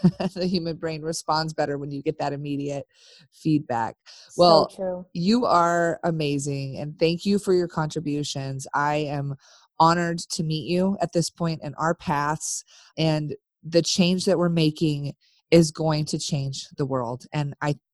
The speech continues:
Speaker 1: just want to commend you on your research. It is so important to me. That is my mission, is to spark more success for women in tech. And at the end of the day, we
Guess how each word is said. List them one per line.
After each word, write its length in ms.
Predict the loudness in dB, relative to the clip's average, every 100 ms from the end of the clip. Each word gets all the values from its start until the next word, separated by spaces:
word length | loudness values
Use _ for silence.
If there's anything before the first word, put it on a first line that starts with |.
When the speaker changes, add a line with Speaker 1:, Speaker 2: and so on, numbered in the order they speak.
| _
Speaker 1:
just 220 | -2 -2 -2
want 140 | -6
to 80 | -6
commend 360 | -6 -6 -4
you 300 | -2 0 -2 -6 -18 -20 _ 0
on 180 | 0 0
your 140 | -2
research. 520 | -2 -2 0 0 -2
It 100 | 0
is 160 | 0 0
so 160 | 0 0
important 640 | -2 -2 -2 -2 -6 -8 _ _ _ -2
to 100 | 0
me. 460 | 2 2 2 -2 0
That 120 | 2
is 160 | 2
my 120 | -2 -2
mission, 480 | 0 2 2 0
is 180 | -4 -8
to 80 | -8
spark 420 | -8 0 0 0
more 180 | 0 0
success 500 | 0 -4 0 -2 -2
for 120 | -4
women 260 | -4 -4 -6
in 100 | -6
tech. 220 | -4 -4
And 80 | -4
at 100 | -6
the 60 | -4
end 140 | -2
of 80 | -2
the 60 | 0
day, 240 | 0 0
we 220 | 0 -4